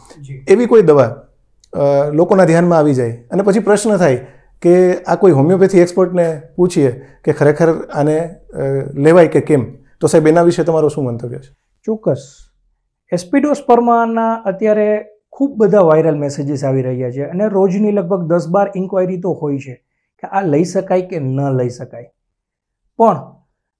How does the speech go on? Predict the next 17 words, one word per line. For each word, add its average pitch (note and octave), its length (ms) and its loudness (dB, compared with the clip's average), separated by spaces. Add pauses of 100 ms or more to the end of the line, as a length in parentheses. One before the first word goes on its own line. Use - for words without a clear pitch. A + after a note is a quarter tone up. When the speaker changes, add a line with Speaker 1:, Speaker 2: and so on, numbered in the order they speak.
Speaker 1:
વ્યક્તિની A3+ 960 -2 (200)
રોગની G3 720 0 (380)
પરિસ્થિતિ, F#3 720 -2 (280)
એનું F#3 280 -4
સ્ટેજ, F#3 520 2 (600)
એનું F3+ 220 -6
ઓક્સિજનનું F3+ 760 -4
પ્રમાણ E3 380 -2 (540)
અને G#3 160 -2
એમની G#3 300 -2
વાઇટાલિટી, C#3 680 -2 (540)
આ F#3+ 60 2
બધી E3+ 300 0
વસ્તુના A3 480 -2
આધારે E3 500 -2
જજ D#3 360 -8
કરી G3 500 -6